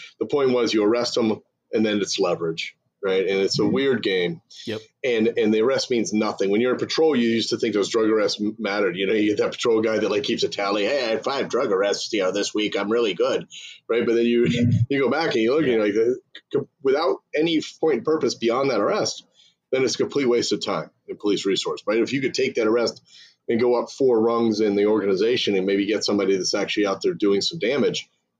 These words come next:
Speaker 1: then it matters, right? So, but I found those people to be actually, for the most part, like, really interesting. Sometimes I enjoyed their conversation more than other cops.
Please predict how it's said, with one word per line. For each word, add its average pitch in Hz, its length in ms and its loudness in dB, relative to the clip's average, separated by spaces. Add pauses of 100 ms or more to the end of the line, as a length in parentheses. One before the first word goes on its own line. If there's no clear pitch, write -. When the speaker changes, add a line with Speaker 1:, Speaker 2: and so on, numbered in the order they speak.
(420)
Speaker 1:
then 123 140 0
it 98 60 -2
matters, 87 400 -6
right? 110 240 0
So, 120 400 0 (240)
but - 100 0
I 160 80 0
found 196 220 0
those 127 160 0
people - 400 -2
to 127 100 -6
be 123 360 -2
actually, 156 500 0
for - 160 -4
the 110 100 0
most 143 260 0
part, 120 160 0
like, 104 240 -2
really 202 300 0
interesting. - 580 -2 (300)
Sometimes 175 640 -2
I 131 160 -2
enjoyed 143 500 2
their 143 160 0
conversation 139 920 -2 (320)
more 151 280 2
than 139 160 0
other 131 240 0
cops. - 480 -4